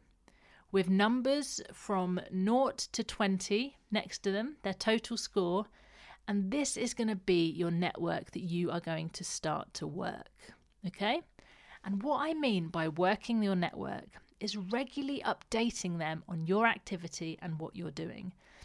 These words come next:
So it is not good enough to simply send someone an email when you want them to pre-save your song or when you want them to put you on a playlist.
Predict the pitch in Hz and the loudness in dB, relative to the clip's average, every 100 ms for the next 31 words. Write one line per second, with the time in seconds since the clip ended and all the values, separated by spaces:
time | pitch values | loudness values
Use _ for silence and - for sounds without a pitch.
0 | - - - 254 262 262 254 302 262 269 | -20 -8 -2 0 2 2 4 4 2 2
1 | 262 208 - - 185 - 240 247 - 226 | 2 2 0 -2 -4 0 0 0 0 -2
2 | - 226 190 180 - 220 202 196 185 180 | 0 2 2 0 -2 0 2 2 0 0
3 | 196 190 160 160 175 185 185 185 175 175 | 2 4 2 2 4 4 4 2 0 -4
4 | - - 185 180 180 170 175 170 190 170 | -4 0 0 2 0 0 0 0 0 0
5 | - 165 180 180 185 170 175 170 185 170 | -2 -2 0 0 0 0 -2 0 2 2
6 | - _ 214 - - 185 185 180 190 180 | 0 _ -12 -2 0 2 2 2 2 2
7 | 160 - - | 2 -4 -12